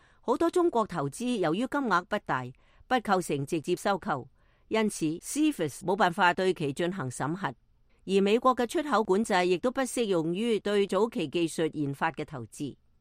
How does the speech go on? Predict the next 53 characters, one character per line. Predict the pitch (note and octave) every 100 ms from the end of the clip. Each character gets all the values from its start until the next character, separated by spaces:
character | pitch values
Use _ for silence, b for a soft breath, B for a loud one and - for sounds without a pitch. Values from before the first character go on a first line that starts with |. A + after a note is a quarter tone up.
| _ _ -
亦 | E3
有 | E3+
分 | - A3+
析 | A#3
人 | F3 B2+
士 | - C#3+
擔 | F3 E3
憂， | D#3+ D3+ b b b
美 | G3+ B3+
國 | C#4
限 | C4 G3+
制 | A3+ A3
中 | G#3 D#4
國 | B3 G3
資 | - B3+
本 | F#3 E3+ A3
進 | G#3+
入 | G3
美 | E3 E3
國 | F#3 F3+
敏 | D#3+ D#3+ F3
感 | E3
領 | G#3 D#3 E3+
域 | D3+
可 | C3+ A3
能 | G3+
會 | D3+ E3+
影 | E3
響 | F#3+ E3 E3+
美 | E3 D3
中 | F3+ E3
關 | E3+ C#3+
係， | C3+ B2 - _ _ -
並 | A3 A3
招 | D4+ C4
致 | A3
北 | G3+ B3+
京 | C4 A3+
嘅 | D#3+
報 | C#3+ C3
復。 | C#3+ C3+ _ _ _
華 | F3+
盛 | F#3+ A#3+ A3+
頓 | F#3+
智 | G3 A3+ G#3+
庫 | G#3+ G#3
美 | F#3 G3
國 | G3+ G3+
企 | -
業 | G3 F#3+ D#3
研 | C#3 C#3+
究 | F3
所 | E3+ C#3+ D3+